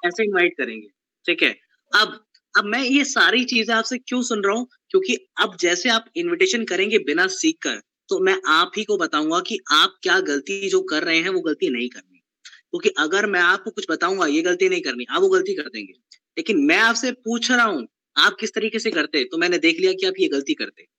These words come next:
और ये गलती नहीं करनी, मैं आपको बताऊंगा। तो अब मैं मौका दूंगा नेक्स्ट पर्सन को। अच्छा, अगर मैं मौका दूं, मान के चलिए नया पर्सन यहाँ पर अमन जी।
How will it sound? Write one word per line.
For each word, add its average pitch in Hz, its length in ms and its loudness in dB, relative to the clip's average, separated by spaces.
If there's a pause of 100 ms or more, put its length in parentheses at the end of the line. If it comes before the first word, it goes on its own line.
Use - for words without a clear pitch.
(180)
और 180 100 4
ये 190 60 6
गलती 185 240 2
नहीं 190 100 0
करनी, 190 200 0
मैं 190 80 2
आपको 185 140 -2
बताऊंगा। 151 440 0 (520)
तो 247 300 0 (160)
अब 214 140 4
मैं 254 320 4 (120)
मौका 175 340 0
दूंगा 202 360 2 (600)
नेक्स्ट 190 220 2
पर्सन 175 280 0
को। 185 200 -2 (680)
अच्छा, 156 320 0
अगर 175 420 0
मैं 208 100 0
मौका 180 360 0
दूं, 185 220 -2
मान 165 160 2
के 180 140 -6
चलिए 170 240 -2
नया 160 220 2
पर्सन 160 280 -4
यहाँ 143 120 -2
पर - 140 -8
अमन 160 240 0
जी। 107 160 -12